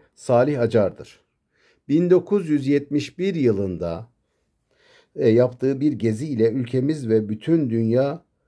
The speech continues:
e, için önemli olan bir yeri keşfetmiştir Salih Acar. Bununla ilgili devam ediyoruz. Salih Acar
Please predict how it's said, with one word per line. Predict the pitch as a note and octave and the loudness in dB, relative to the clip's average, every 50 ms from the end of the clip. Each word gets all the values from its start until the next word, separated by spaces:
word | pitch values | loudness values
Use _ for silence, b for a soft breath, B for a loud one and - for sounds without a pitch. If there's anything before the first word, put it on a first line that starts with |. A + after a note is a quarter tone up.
| _ F#3+ - | _ -8 -4
e, | A2 G#2 G2+ G2 | -2 0 0 0
için | - - G#2+ G2+ - - A#2+ B2+ B2+ | -2 -4 -8 -10 -6 -4 -4 -4 -2
önemli | - B2 A2 A2 A2 A#2 C3 D3 D#3+ | 0 2 2 2 2 2 2 0 0
olan | B2+ A#2 A2+ B2 B2 B2 A2+ | 0 0 0 0 -2 -2 -2
bir | A#2 B2+ A#2 | -2 -2 -2
yeri | G#2+ G#2 G2+ G2+ A2 A#2 | -2 -2 -2 -2 -4 -4
keşfetmiştir | A#2 - G#2+ G2+ - - G2 F#2 - F#2 F2 - - - F2+ F#2+ A#2+ A#2 _ _ | -4 -6 -6 -6 -6 -6 -6 -6 -8 -10 -16 -16 -14 -12 -12 -12 -12 -14 _ _
Salih | _ _ - G2 F#2 F2 E2 F2+ - - | _ _ -6 -4 -4 -4 -4 -8 -12 -14
Acar. | E2+ E2 G#2+ B2 C#3 C#3 - b b b b b b b b | -8 -2 -2 -2 -2 -2 -6 b b b b b b b b
Bununla | E3+ C#3 A#2 G2 F2+ | -8 -6 -4 -4 -4
ilgili | E2+ D2+ - D2 F2 A2+ C#3 D3 D3+ D3+ _ _ _ _ | -6 -6 -10 -8 -4 -2 -2 -2 -2 -6 _ _ _ _
devam | - B2+ A2 F#2+ F2+ E2 D#2 | -4 -2 -2 -2 -2 -4 -8
ediyoruz. | C#2 B1 C#2+ D#2 G2+ C3 D3+ D3 - _ b b b b b b b b b b b _ _ _ _ _ _ _ _ _ _ _ _ _ _ _ _ _ _ _ _ _ _ _ _ _ _ _ _ _ _ _ _ _ _ _ _ _ _ _ _ _ _ _ _ _ _ _ _ _ _ _ _ _ _ _ _ _ _ _ _ _ _ _ _ _ _ _ _ _ _ _ _ _ _ _ _ _ _ _ _ | -10 -12 -10 -6 -4 -4 -4 -4 -6 _ b b b b b b b b b b b _ _ _ _ _ _ _ _ _ _ _ _ _ _ _ _ _ _ _ _ _ _ _ _ _ _ _ _ _ _ _ _ _ _ _ _ _ _ _ _ _ _ _ _ _ _ _ _ _ _ _ _ _ _ _ _ _ _ _ _ _ _ _ _ _ _ _ _ _ _ _ _ _ _ _ _ _ _ _ _
Salih | _ - - F#3+ G3+ G#3+ A3 A3 G3 F3+ D3+ | _ -6 0 2 2 2 2 0 0 -2 -2
Acar | C#3+ A#2 A2+ B2 A#2+ C3 C3+ | -2 0 0 0 0 0 -2